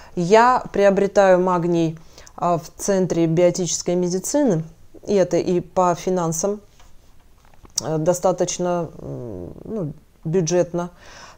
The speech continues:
Центр биотич-, биотической медицины профессора Скального.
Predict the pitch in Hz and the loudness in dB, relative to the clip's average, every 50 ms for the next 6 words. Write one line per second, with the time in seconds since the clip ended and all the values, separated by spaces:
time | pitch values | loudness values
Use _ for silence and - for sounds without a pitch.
0 | - - - 285 302 285 233 202 180 190 202 202 190 208 202 - - - 185 175 | -8 0 2 4 4 4 4 2 6 6 6 6 4 2 -2 -4 -6 -6 -4 0
1 | 170 185 190 196 196 196 - 214 196 - 190 175 - - - 180 185 185 185 180 | 2 4 6 6 4 2 0 -4 -2 -2 -4 -4 -2 -2 -2 0 0 0 0 0
2 | 170 185 180 - - - 202 196 214 226 240 254 269 269 - - - - - - | 0 -2 -4 -2 -2 0 0 2 2 0 0 -2 -4 -8 -12 -18 -20 -20 -14 -4
3 | - 185 196 - - 233 226 - 220 196 190 - - - - 180 165 156 151 156 | -2 -2 0 4 4 2 4 2 0 -2 0 -2 -4 -2 0 2 2 2 0 0
4 | 160 165 196 226 | -2 -4 -4 -6